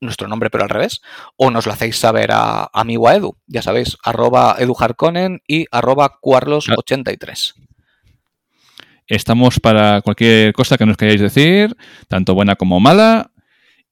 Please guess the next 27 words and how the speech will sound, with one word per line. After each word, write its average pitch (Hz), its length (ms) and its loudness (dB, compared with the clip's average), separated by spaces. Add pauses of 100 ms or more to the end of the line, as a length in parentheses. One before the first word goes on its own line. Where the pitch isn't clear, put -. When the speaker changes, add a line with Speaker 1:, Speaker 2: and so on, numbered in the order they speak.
Speaker 2:
Y 117 200 4
nada, 165 220 2
chicos, 180 440 -4 (380)
nos 110 180 -2
vemos 127 960 4
la 117 80 2
próxima 117 260 0
semana, 143 320 2
¿no? 220 320 0
Speaker 1:
Nos 135 400 -2
vemos 151 280 -2
en 160 100 0
los 147 120 0
bares 175 580 0
y 127 380 0
nos 117 200 -6
vemos 143 260 0
en 110 120 -4
online. 123 340 0 (880)
Speaker 2:
Toma 127 300 2
ya. 123 320 0 (240)
Pues 104 160 -2
con 120 80 2
esto 156 160 4
de 156 60 6
un 156 60 4
bizcocho, 208 680 4